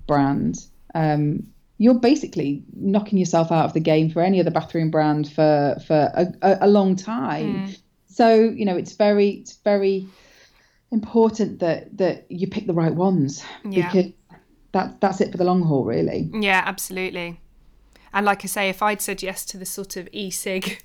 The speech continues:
Speaker 2: <laughs> t-, bi-, bingo type
Speaker 1: <laughs>
Speaker 2: content, I might not get, you know, some of the nice brands that I get to work with now.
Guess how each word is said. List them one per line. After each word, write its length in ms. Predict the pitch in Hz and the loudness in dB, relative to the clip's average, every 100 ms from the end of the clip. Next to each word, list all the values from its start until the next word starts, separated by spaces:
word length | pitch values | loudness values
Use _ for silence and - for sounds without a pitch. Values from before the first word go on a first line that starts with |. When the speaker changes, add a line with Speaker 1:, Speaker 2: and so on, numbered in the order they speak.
| _ | _
Speaker 2:
<laughs> 160 | _ _ | _ _
t-, 280 | - 220 226 | -4 -2 -4
bi-, 440 | 202 220 - 214 - | -4 -4 -4 -6 -4
bingo 380 | 214 196 190 | -2 2 4
type 340 | 285 - 196 - | 4 2 -2 0
Speaker 1:
<laughs> 0 | |
Speaker 2:
content, 600 | - 240 247 208 175 185 214 - - - 196 202 220 | 0 0 0 0 0 -4 -10 -10 -14 -8 -8 -4 0
I 60 | |
might 220 | 254 320 | 2 2
not 200 | 285 277 | 2 -2
get, 300 | 311 320 311 _ | 0 0 -2 _
you 140 | 294 269 | -4 -2
know, 120 | 214 | -2
some 200 | - 247 | -4 -6
of 60 | |
the 60 | 254 | -6
nice 220 | 269 311 | -2 -4
brands 460 | - 294 277 233 220 | -4 -8 -8 -8 -10
that 100 | 214 | -12
I 40 | |
get 160 | 214 - | -12 -12
to 100 | 233 | -10
work 160 | 220 - | -10 -12
with 140 | 202 | -12
now. 320 | 190 190 196 | -10 -10 -12